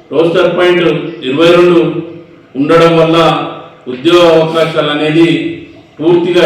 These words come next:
ఎక్కడ కూడా ఉండే పరిస్థితి లేకుండా పోయింది. కాబట్టి ప్రభుత్వం దీన్ని గుర్తించాల్సిందిగా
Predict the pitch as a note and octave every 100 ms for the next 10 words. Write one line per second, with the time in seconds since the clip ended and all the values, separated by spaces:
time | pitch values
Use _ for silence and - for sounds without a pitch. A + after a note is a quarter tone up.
0 | - - - F3 F3+ E3+ F3 E3+ D3 -
1 | - - - B2 C#3+ E3 E3 D3+ D3+ E3+
2 | E3+ C#3+ D3+ D#3 D#3+ D#3 D3 C#3+ C#3+ C#3
3 | C#3 C#3+ C#3+ E3 D3 - - - - -
4 | C3 D3+ D#3+ - E3 D3+ D3 C#3+ C3+ -
5 | - G#2 B2 - D#3+ D#3 D#3 D#3+ D#3+ D3+
6 | D3+